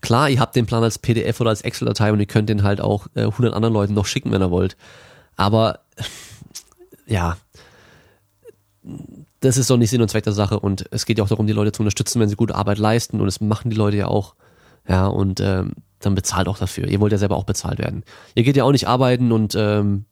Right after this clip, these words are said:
euer Chef bezahlt euch einfach mal nicht und es ist okay für euch, sondern ihr wollt ja auch für die Zeit be-, äh,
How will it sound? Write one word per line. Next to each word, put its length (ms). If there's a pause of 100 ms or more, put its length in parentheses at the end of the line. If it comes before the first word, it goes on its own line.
(160)
euer 180
Chef 220
bezahlt 280
euch 80
einfach 160
mal 160
nicht 220
und 320
es 80
ist 100
okay 220
für 140
euch, 120
sondern 200
ihr 80
wollt 140
ja 60
auch 100
für 100
die 100
Zeit 180
be-, 200
äh, 100